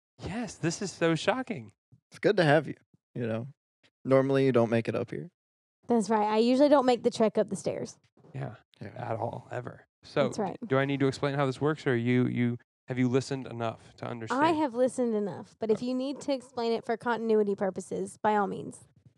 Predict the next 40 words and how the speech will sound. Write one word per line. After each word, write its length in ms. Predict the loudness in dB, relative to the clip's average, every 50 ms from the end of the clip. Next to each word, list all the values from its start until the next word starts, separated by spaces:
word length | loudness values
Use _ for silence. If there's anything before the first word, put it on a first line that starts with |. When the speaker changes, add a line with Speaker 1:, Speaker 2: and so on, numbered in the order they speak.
| _ -4
Speaker 1:
No, 180 | -2 -2 -2 -2
so 180 | 0 0 0
how 160 | 2 4 2 2
this 200 | 2 0 2 4
works 380 | 4 4 4 2 -2 -4 0
is 280 | 2 4 4 4 2 2
we're 220 | 2 2 2 2
gonna 280 | 2 2 2 0 0 0
go, 440 | 2 2 4 4 4 4 4 2 2
um, 520 | 2 4 4 4 4 2 -2 -4 -8 -12 -18 _ -6 -2
uh, 400 | 0 2 2 2 2 0 -2 -4 -8 -12 _ -10
I'm 120 | -6 -4 -2
gonna 280 | 0 0 0 0 -4 -6
set 240 | -8 -4 -4 -2 -2
up 100 | -2 -2
the 80 | -2
game. 300 | -2 -2 -2 -4 -4 -8 -12 _ _ _ _ _ _ _ _ -6
Uh, 300 | -4 -2 -2 -2 -4 -6 -8 -12 -12
Zach 340 | -8 -6 -6 -6 -6 -8 -10
is 80 | -10
gonna 200 | -8 -8 -8 -8
start 280 | -8 -6 -6 -4 -4 -4
us. 280 | -8 -10 -14 -18 -20 _ _ _ _ _ _ -6
Speaker 2:
Yep. 160 | -4 -2 -2 -2
Speaker 1:
I'm 120 | -2 -2
gonna 140 | -2 -2 -2
give 140 | -2 -2 -2
my 160 | 0 -2 -2
pick 220 | -4 -6 -8 -8 -8
next, 340 | -8 -10 -10 -10 -12 -14
and 100 | -12 -10 -8
then, 120 | -8 -6
Ashley, 320 | -6 -6 -6 -8 -8 -8 -6
you're 180 | -6 -6 -6 -6
going 200 | -8 -10 -10 -10
to 60 | -12
be 100 | -12 -12
the 100 | -14 -12
final 320 | -12 -10 -10 -8 -8 -10 -12
pick. 260 | -12 -12 -12 -12